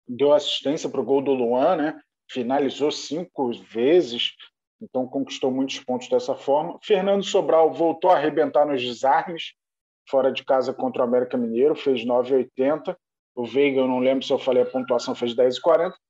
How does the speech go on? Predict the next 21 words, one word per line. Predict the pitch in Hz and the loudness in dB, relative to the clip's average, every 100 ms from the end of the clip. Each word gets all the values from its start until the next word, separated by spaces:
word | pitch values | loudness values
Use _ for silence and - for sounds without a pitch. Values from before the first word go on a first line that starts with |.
| _ - | _ 0
E | |
o | 262 | 4
Iago | 240 208 202 | 6 6 4
Felipe, | - 208 233 - | 0 2 0 -2
que | 180 | 0
jogou | 185 175 180 | 2 4 2
ontem, | 175 - 190 | 2 2 0
né, | 180 190 | 0 0
na | 156 | 0
vitória | 135 - 165 165 | 0 2 2 2
do | |
Fluminense, | 156 190 180 165 226 - | -4 -4 -2 0 0 0
deu | 147 185 | 2 2
assistência | 185 151 - 156 185 214 226 - _ _ _ _ - | 2 -2 -2 0 0 -2 -4 -6 _ _ _ _ -4
pro | 151 | -2
gol | 139 151 | 2 0
do | 151 | 2
Bobadilha, | 160 156 143 120 160 180 151 | 2 2 0 0 0 2 2
nove | 147 170 147 | 2 2 0
e | 127 | -6
vinte | 107 151 180 - | -6 -8 -8 -10